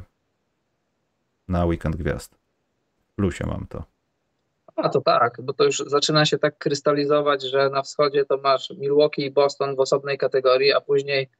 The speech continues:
Speaker 2: a później to już co tam sobie, co, co sobie nie wy-, co nie powiesz, tam powiedzmy Philadelphia i Cleveland, e, i może i Knicksi, może też Miami, no ale potem jest długo, długo nic. D-, dwie drużyny w osobnej kategorii, chociaż może,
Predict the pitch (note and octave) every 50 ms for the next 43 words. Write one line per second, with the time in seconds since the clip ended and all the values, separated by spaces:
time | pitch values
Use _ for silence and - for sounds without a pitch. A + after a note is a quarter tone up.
0 | _ _ _ _ - - G#3+ G#3+ A3 A3 G#3 G3 F#3 G3+ G3 F#3+ - G3+ F#3+ F#3+
1 | F#3 F#3 F#3+ E3+ F3+ F3+ E3+ - - E3+ E3 D#3+ - E3 E3 - F3+ E3 E3+ E3
2 | E3 E3 D#3 D#3+ D#3+ - - D#3+ D#3 - E3+ E3 E3 D#3+ D#3+ F#3+ F3 D#3 C#3+ C3+
3 | - C3+ C3 - _ C3+ C#3+ C#3+ C#3 - C#3+ C3 - D#3+ D#3 D3+ D3 D#3 D#3 D#3+
4 | - E3 D3 C#3+ C#3+ - E3 D#3 C#3+ C#3+ C#3+ C#3 C3+ C#3+ - - - - - C3
5 | C3 B2+ B2+ B2+ B2+ - - F#3 A3 A3 A3+ - E3+ E3 D3+ C3+ C3+ D3+ D#3 D#3
6 | - - D#3 D3+ E3+ - _ _ _ _ _ _ _ _ _ _ _ _ _ _
7 | _ - F#3+ G3+ G3 F3+ F3+ E3+ - E3 D#3+ D#3 D#3+ D3+ D3 D3 D3+ E3+ F#3 F#3+
8 | F3 - F3 D3+ D#3+ E3+ E3 E3+ E3 - E3 E3 E3 D#3 D#3 E3 E3 E3 D#3+ E3
9 | E3 D#3+ F3 F3 F3+ E3+ D3 A#2+ - - - - - A#2+ A#2 A2+ A2+ - B2+ C3
10 | A#2+ - - C3+ C3+ D#3 E3 D#3+ D#3 D3+ D3+ E3 D#3+ D#3+ D3+ C#3 D3 C#3+ D#3 D3
11 | D3+ D3 D3 D3 C#3+ D3+ C#3+ C#3+ D#3+ D#3+ D3+ C#3+ C#3+ D#3 - D3+ C#3 - E3 F3
12 | G3